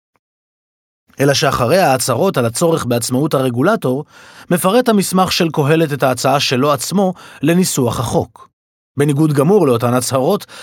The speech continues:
ההצעה של קהלת הופכת את הרשות המפקחת לפוליטית עוד יותר מזו שבתזכיר החוק של קרי. לפי ההצעה של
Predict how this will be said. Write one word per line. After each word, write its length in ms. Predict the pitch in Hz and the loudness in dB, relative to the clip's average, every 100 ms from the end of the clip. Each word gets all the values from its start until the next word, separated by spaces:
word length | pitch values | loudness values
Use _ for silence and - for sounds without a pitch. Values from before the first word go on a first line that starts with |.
| - - | -8 0
ההצעה 400 | 156 147 151 151 | 0 2 0 0
של 160 | 160 | -2
קהלת 420 | 147 139 175 180 | 0 2 2 0
הופכת 380 | 156 160 151 147 | -2 -2 -4 -4
את 60 | 139 | -2
הרשות 340 | 139 - 180 | -2 -2 -2
המפקחת 580 | 156 131 135 151 147 147 | -2 -2 -4 -4 -4 -4
לפוליטית 520 | 147 143 170 185 - | -4 -2 0 -2 -4
עוד 160 | 139 147 | -2 0
יותר 420 | 147 - 226 135 - - - | -2 0 0 -2 -8 -16 -6
מזו 260 | 143 156 165 | -2 0 0
שבתזכיר 640 | 156 147 147 123 185 170 | 0 0 0 0 0 2
החוק 300 | 127 127 127 | 0 -2 -2
של 160 | 143 123 | -2 -2
קרי. 360 | 175 180 104 - _ _ _ _ - - - | 0 0 -2 -10 _ _ _ _ -20 -8 -6
לפי 280 | 117 226 233 | 0 2 2
ההצעה 420 | 156 - 139 147 | 0 0 0 0
של 200 | 151 | -2